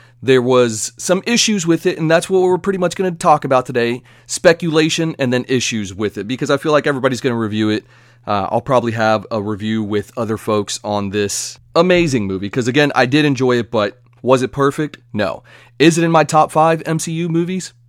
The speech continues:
Yes. So right off the rip, I think this movie would have been so much more epic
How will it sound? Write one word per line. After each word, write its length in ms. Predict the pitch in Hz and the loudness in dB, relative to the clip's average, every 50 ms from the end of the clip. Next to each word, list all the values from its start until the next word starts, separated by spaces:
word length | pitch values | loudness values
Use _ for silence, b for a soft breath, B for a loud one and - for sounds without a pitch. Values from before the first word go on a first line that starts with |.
| _ | _
Yes. 640 | - 101 101 123 - 139 - - - - - - - - - - | -6 0 2 2 2 2 0 -4 -6 -6 -8 -10 -14 -18 -20 -12
So 180 | - - 156 139 | -4 0 0 2
right 240 | 120 143 156 160 156 | 4 6 4 6 6
off 180 | 147 139 - | 6 4 4
the 120 | - 123 101 | 0 -4 -2
rip, 280 | 101 101 98 98 - - - | -2 -2 -2 -2 -4 -4 -2
I 140 | 120 120 127 | 0 0 0
think 400 | - - 135 135 131 127 - - _ _ _ _ _ _ | 0 -2 -2 -2 -2 -4 -10 -18 _ _ _ _ _ _
this 300 | 110 113 143 147 - - | 0 2 2 2 2 2
movie 240 | 151 143 143 143 135 | 2 4 4 4 4
would 160 | 123 127 120 | 2 2 0
have 60 | 113 110 | 2 0
been 200 | 123 120 113 98 - | 0 0 -2 -6 -8
so 380 | - - - - - 151 156 165 | -8 -6 -4 0 4 4 4 6
much 240 | 160 156 143 - - | 4 2 0 -2 -2
more 220 | 139 135 131 - - | -2 -2 -2 0 0
epic 440 | 117 123 127 - 156 156 - - | 0 0 0 0 -6 -6 -6 -12